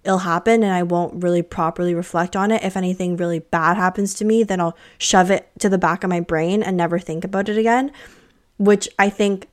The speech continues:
contributes to the fact that, like, on a personal note, I think that I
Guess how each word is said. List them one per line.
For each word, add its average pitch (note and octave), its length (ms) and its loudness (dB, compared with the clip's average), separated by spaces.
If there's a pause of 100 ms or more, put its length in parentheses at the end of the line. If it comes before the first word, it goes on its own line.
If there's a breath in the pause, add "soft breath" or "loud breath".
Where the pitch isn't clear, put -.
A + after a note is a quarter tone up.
(120)
contributes G3+ 720 -2
to - 180 -6
the F3+ 300 -2 (100)
fact F3+ 300 -2
that, F3 180 -6
like, F3 220 -4
on F#3 80 0
a F#3 60 0
personal F#3 440 -2
note, C4+ 320 0
I F3+ 120 0
think F3+ 300 -6
that E3 260 -4 (240 soft breath)
I F3 420 2